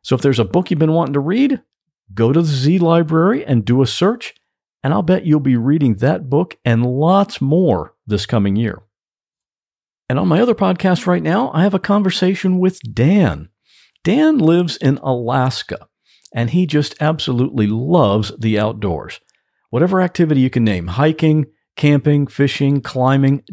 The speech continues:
Dan has done it. And he's had a few encounters with bears along the way. In most cases, the bear sees the human and just runs off.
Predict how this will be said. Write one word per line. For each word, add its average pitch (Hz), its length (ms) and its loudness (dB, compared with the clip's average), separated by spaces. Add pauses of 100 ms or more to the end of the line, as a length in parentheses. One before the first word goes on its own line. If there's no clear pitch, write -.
Dan 147 360 0
has 117 380 0
done 104 260 -2
it. 90 180 -6 (680)
And 240 300 0
he's 196 220 2
had 180 180 2
a 107 80 2
few 190 340 0
encounters 147 640 -2
with 104 340 -4
bears 113 460 0
along 95 440 -6
the 92 40 -6
way. 90 520 -4 (760)
In 139 140 0
most 247 240 0
cases, 214 600 -2
the 113 80 -4
bear 175 540 -2
sees 170 400 -2
the 120 80 0
human 120 460 2
and 117 140 -2
just 123 220 -2
runs 104 320 0
off. 143 400 -2